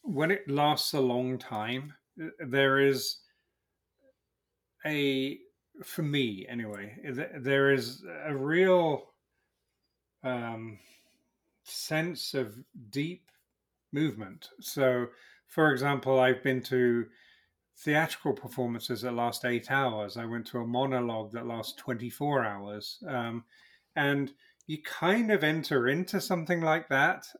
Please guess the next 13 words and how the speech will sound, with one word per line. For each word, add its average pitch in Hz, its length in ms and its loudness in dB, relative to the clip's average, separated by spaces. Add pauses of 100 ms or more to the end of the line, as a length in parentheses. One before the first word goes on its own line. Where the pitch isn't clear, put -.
(100)
and, 131 400 -2 (120)
um, 123 540 -2 (720)
and 139 220 -2
the 143 180 2
experience 151 1040 0
is, 131 220 -4
is 127 320 -6
transformational 135 1000 -4
in 127 120 -6
a 120 40 -2
way 127 360 4
that, 120 340 -4
that, 120 260 -10